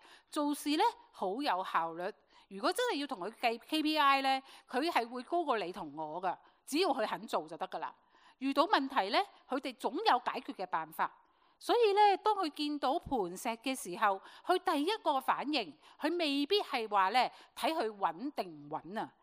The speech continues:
而係佢個心裏邊會諗，「咁咪要掘好耐咯。」認真掘，要打好根基，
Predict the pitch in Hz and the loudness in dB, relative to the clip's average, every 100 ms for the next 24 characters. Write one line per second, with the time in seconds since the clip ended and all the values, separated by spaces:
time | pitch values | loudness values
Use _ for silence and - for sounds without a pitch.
0 | _ 208 233 277 233 214 - _ - 226 | _ -8 0 4 4 2 -12 _ -2 0
1 | 262 285 370 370 254 208 196 196 160 233 | 2 2 0 0 -4 -6 -4 0 0 -2
2 | _ _ _ - 370 285 185 202 - 185 | _ _ _ -2 2 0 0 -8 0 0
3 | - - 147 175 247 160 156 190 - _ | 0 -4 -8 -2 0 0 0 -2 -4 _
4 | _ _ _ _ _ - 302 302 302 381 | _ _ _ _ _ 2 4 6 2 0
5 | 392 392 - 247 202 - _ - 254 - | -4 -6 4 6 6 2 _ -14 -4 0
6 | 277 240 - 269 269 262 269 262 | 2 0 0 -2 -2 2 2 2